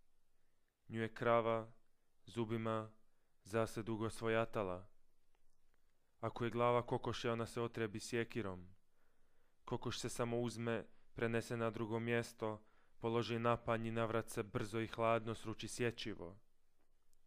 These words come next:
Kokoš još neko vrijeme urliče, ali je nitko ne čuje. Kunit se kolje pismenim, golim rukama. Krv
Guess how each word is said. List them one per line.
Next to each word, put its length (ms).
Kokoš 600
još 260
neko 240
vrijeme 320
urliče, 640
ali 200
je 60
nitko 320
ne 180
čuje. 360
Kunit 460
se 180
kolje 360
pismenim, 640
golim 380
rukama. 480
Krv 260